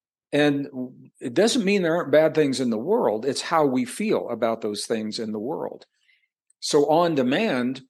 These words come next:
we program our own chemistry by choosing the way we feel and the way we perceive our experiences. Perceiving through the heart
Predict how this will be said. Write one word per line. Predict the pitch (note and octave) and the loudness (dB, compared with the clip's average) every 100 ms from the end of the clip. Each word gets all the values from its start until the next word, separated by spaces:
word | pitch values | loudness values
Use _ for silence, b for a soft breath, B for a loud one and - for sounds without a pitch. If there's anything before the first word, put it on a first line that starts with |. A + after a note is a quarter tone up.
| _ | _
we | B2+ D3 | -4 -4
program | - - F#3 D3+ B2+ | -2 2 2 4 0
our | B2 B2+ | 0 0
own | A#2+ | -2
chemistry | A2+ E3+ D3+ - A2+ | -4 -6 -6 -6 -4
by | A2 A2+ | -2 -4
choosing | - F#3+ G3+ C#3+ A2+ | -4 -4 -4 -2 -2
the | A2+ | 0
way | A#2 A#2 | 0 0
we | A2 | -4
feel | G2+ - G3+ G#2 A2 | -8 -6 -4 -2 -4
and | A#2+ | -6
the | A#2 | -4
way | C3 B2+ | -4 -4
we | B2 | -6
perceive | A#2+ A2+ - G3 D#3+ A2 | -8 -10 -8 -6 -4 -2
our | A2 | -2
experiences. | G#2 - - F3 D#3 A2 - G#2 - b b _ _ _ | -4 -8 -8 -8 -6 -8 -10 -10 -12 b b _ _ _
Perceiving | B2 - F3+ F3 D#3 B2+ | -6 0 2 4 2 0
through | - E3+ D3+ | -2 0 2
the | A#2+ | 0
heart | - - G3+ - - | -4 -2 -2 -2 -10